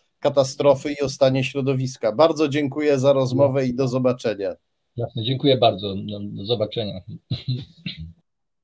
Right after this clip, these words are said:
Speaker 1: A my już za chwilę porozmawiamy o wydawnictwie Biały Kruk, które wydało dla ministra Czarnka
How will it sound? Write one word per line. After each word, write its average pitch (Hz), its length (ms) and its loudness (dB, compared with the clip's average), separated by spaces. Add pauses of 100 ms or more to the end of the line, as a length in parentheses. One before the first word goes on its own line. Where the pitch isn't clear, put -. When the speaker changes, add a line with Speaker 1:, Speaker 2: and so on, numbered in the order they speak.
(1200)
Speaker 1:
A 131 100 4
my 180 140 8
już 269 180 6
za 185 120 6
chwilę 214 260 2
porozmawiamy 175 680 4
o 151 260 4
wydawnictwie 139 1080 0
Biały 180 460 4
Kruk, 135 640 -2
które 180 400 -2
wydało 127 540 4
dla 120 180 0
ministra 123 560 -2
Czarnka 123 680 -4